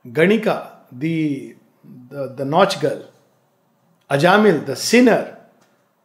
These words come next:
ब्याद, the butcher, the hunter। गीद, the vulture। Jatayu and Sampati, you know, vultures are supposed to be the worst creatures because they eat the scavengers।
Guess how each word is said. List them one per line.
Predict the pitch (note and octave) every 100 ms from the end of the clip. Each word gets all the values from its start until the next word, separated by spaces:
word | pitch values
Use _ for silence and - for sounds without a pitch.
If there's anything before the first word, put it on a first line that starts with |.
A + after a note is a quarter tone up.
| -
ब्याद, | C3 D#3 F#3 G#3+ A3 E3+ - -
the | D3 C3+ -
butcher, | F#3 A3 B3 E3+ - -
the | B2
hunter। | B2+ F3 A3 A3 E3 - - - _ _ E3
गीद, | D3+ C#4+ F4+ E3+ - -
the | F3
vulture। | F#3+ C#4 F4 A#3+ - - - _ _ _ _ _ _ _ _ _ C#3
Jatayu | D#3+ E3 G3 B3 C4+
and | A#3
Sampati, | - F3+ F#3 F3+
you | G3+
know, | G#3+
vultures | C3+ D#3+ D#3+ G#3+ F#3+
are | F#3+
supposed | F#3+ C#3+ F#3+ F#3+
to | -
be | D3+ F3
the | E3 D#3 D#3 - _ _ _ _ -
worst | C3 F3+ B3 - -
creatures | G3+ F3+ G3+
because | F3+ F3 F3+ F3
they | E3
eat | E3 G3 F3+
the | - D3+
scavengers। | D3 D#3 E3 F3+ D#3+ C#3 - -